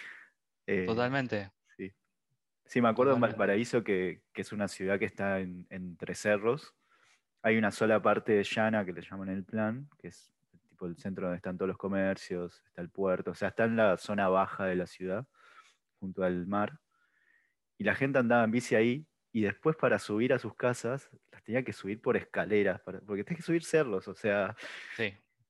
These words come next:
Speaker 1: es imposible hacerlo en bici.
Speaker 2: Sí, es que es así. O sea, yo las veces que tuve que ut-, utilizar la bicicleta, eh, en terrenos ni siquiera montañosos, eh, te digo, simplemente una meseta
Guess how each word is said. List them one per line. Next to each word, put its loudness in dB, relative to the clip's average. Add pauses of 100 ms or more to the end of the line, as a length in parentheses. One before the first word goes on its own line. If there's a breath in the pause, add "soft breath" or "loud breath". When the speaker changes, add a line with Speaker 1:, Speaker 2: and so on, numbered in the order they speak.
(160)
Speaker 1:
es -2
imposible 2
hacerlo 0
en -4
bici. -10 (520)
Speaker 2:
Sí, 2
es 2
que 0
es -2
así. 0 (260)
O -18
sea, -4
yo 2
las 2
veces -2
que -4
tuve -6
que -10
ut-, -20
utilizar -4
la 2
bicicleta, -4
eh, -14 (720)
en -8
terrenos -4 (460)
ni -12
siquiera -2
montañosos, -6
eh, 0
te -12
digo, -8
simplemente -10
una -10
meseta -4